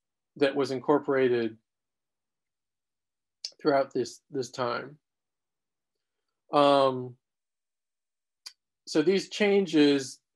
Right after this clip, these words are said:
towards a more narrative, um, and more poignant emotions in, in, in the figures, um, this encouraged worshipers to forge a personal relationship to the holy figure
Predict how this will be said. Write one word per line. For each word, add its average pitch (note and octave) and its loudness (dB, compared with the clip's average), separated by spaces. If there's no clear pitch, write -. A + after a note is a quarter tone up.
towards D3+ 2
a D3 -2
more C3+ 0
narrative, D#3 2
um, B2+ -4
and C#3+ -6
more C#3 -2
poignant D3+ -2
emotions C3 -4
in, C3 -2
in, D3 -8
in C#3 -4
the B2+ -4
figures, B2 -2
um, B2+ 2
this E3+ -2
encouraged G3 2
worshipers E3 2
to - -8
forge D3 2
a C#3+ -2
personal F3+ 0
relationship D3 2
to D3 -8
the C3+ -4
holy D#3 4
figure B2 -4